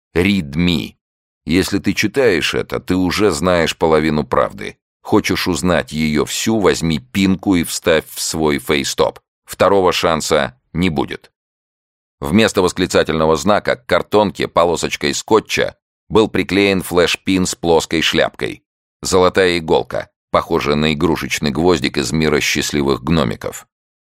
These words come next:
Кеша понял, что дырочка на его фейстопе сделана именно для таких гвоздиков. «Какой-то нанофрыгизм», неприязненно подумал он и покосился на Google Пуси, примотанную биоскотчем к памперсам мертвеца.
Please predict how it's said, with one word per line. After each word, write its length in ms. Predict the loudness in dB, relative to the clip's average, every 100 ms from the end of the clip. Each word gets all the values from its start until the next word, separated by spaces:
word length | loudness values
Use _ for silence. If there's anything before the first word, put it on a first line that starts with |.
| _
Кеша 300 | 0 2 2
понял, 340 | 2 2 2 -2
что 180 | 0 0
дырочка 500 | 2 2 2 -4 -2
на 40 |
его 240 | 0 2 2
фейстопе 560 | 0 -2 2 2 2
сделана 500 | -2 2 2 4 0 -2
именно 560 | 0 2 2 2 2 0
для 220 | 0 -2
таких 380 | -2 -2 -4 -4
гвоздиков. 680 | 0 0 0 -8 -8 -12 -20 _ _ _ _
«Какой-то 380 | -4 0 2 2
нанофрыгизм», 1040 | 2 0 0 -2 -2 -2 -4 -2 0 0
неприязненно 680 | -2 -2 0 0 0 -2 -6
подумал 480 | -2 -2 0 -2 2
он 160 | 2 2
и 40 |
покосился 640 | -2 -2 -2 -2 -4 -2
на 140 | -2 -2
Google 400 | -2 -2 -2 -2
Пуси, 480 | -2 -2 -4 -8 _ _ -6
примотанную 720 | -2 2 2 0 0 0 -2
биоскотчем 880 | 0 0 0 -2 -2 -2 0 -2 -2
к 120 | -4
памперсам 600 | -2 -2 -2 -4 -4 -4
мертвеца. 800 | -2 -2 -4 -4 -4 -2 -4 -4